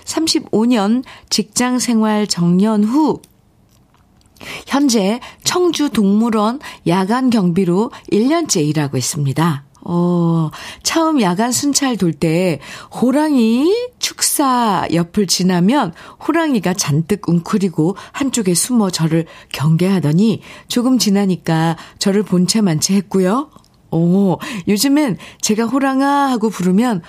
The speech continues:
호랑이가 큰 눈을 껌뻑거리며 머리를 흔들며 "친구 왔는가?" 하는 표정을 합니다. 여기 와서 알게 된 것은 곰들은 겨울에 먹을 게 있으면 겨울잠을 자지 않는다는 사실이고요.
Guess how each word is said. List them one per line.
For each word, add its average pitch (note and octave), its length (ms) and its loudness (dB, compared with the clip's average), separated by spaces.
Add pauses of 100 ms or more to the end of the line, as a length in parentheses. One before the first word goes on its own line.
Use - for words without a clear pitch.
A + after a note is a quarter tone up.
(120)
호랑이가 G#3+ 640 0 (960)
큰 - 320 -2
눈을 A#3 320 2
껌뻑거리며 A#3 960 0
머리를 F3+ 480 0
흔들며 B3+ 600 0 (300)
"친구 G#3+ 400 0
왔는가?" F3 1160 0
하는 A3 260 0
표정을 C4+ 720 0
합니다. E3 500 0 (720)
여기 G#3 220 2
와서 A3+ 420 2
알게 E3+ 320 0
된 G3+ 200 2
것은 G3 500 0 (300)
곰들은 G3+ 720 2 (300)
겨울에 G#3 400 0
먹을 E3 280 2
게 G#3+ 200 0
있으면 F#3 560 0 (120)
겨울잠을 F3 840 0
자지 E3+ 420 -2
않는다는 F#3+ 600 2
사실이고요. F3 800 -2